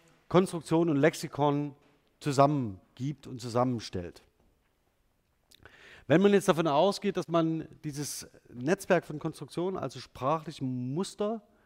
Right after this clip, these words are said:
ähm, äh, unterschiedlich bauen kann, also je nach Form und Bedeutung,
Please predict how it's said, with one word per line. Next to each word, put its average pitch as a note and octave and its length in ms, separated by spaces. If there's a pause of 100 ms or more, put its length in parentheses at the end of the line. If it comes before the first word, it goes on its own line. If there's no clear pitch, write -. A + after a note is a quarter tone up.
(400)
ähm, D#3 600 (1160)
äh, C3+ 680 (1000)
unterschiedlich F3 540
bauen F#3+ 340
kann, F3+ 260
also C#3+ 180
je D3 100
nach C#3+ 140
Form E3 320
und D3+ 140
Bedeutung, F3 580